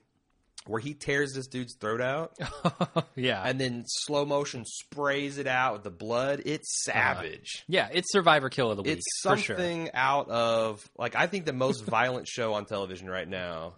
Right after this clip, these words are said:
Speaker 1: is, like, Boardwalk Empire.
Speaker 2: Huh.
Speaker 1: In
Speaker 2: Okay,
Speaker 1: a, in
Speaker 2: I
Speaker 1: a
Speaker 2: haven't
Speaker 1: re-,
Speaker 2: seen new ep-, new
Speaker 1: in, in a,
Speaker 2: seasons of
Speaker 1: in,
Speaker 2: that.
Speaker 1: in a, in a realistic kind of, like, I mean, you, Banshee's pretty violent, and there's stuff like that. Walking Dead's got the fucking fake blood
Speaker 2: <laughs>
Speaker 1: splatter, but things get just medieval in,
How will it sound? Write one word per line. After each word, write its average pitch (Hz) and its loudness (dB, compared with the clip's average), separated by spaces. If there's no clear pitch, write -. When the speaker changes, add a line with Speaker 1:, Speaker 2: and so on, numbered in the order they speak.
Speaker 1:
is, 95 -8
like, 90 -8
Boardwalk 87 -6
Empire. - -14
Speaker 2:
Huh. 127 2
Speaker 1:
In 131 0
Speaker 2:
Okay, 143 2
Speaker 1:
a, 107 0
in 120 2
Speaker 2:
I 127 8
Speaker 1:
a 139 10
Speaker 2:
haven't 139 4
Speaker 1:
re-, - 0
Speaker 2:
seen 120 0
new 113 2
ep-, 101 -2
new 110 -2
Speaker 1:
in, - 2
in 156 0
a, 156 2
Speaker 2:
seasons - -4
of - -4
Speaker 1:
in, 156 2
Speaker 2:
that. - -4
Speaker 1:
in 156 0
a, 143 -2
in 143 -4
a 139 0
realistic 147 -2
kind 117 4
of, 104 0
like, 104 2
I 104 4
mean, 110 -2
you, 104 -10
Banshee's 135 -2
pretty 98 -4
violent, 85 -4
and 80 -12
there's 85 -10
stuff 113 -4
like 90 -4
that. 90 -2
Walking 104 0
Dead's 92 -4
got 87 -6
the - -14
fucking 87 -8
fake - -6
blood 90 -2
Speaker 2:
<laughs> - 6
Speaker 1:
splatter, 82 -2
but 92 0
things 220 2
get 98 -4
just 95 -6
medieval 82 -6
in, 80 -10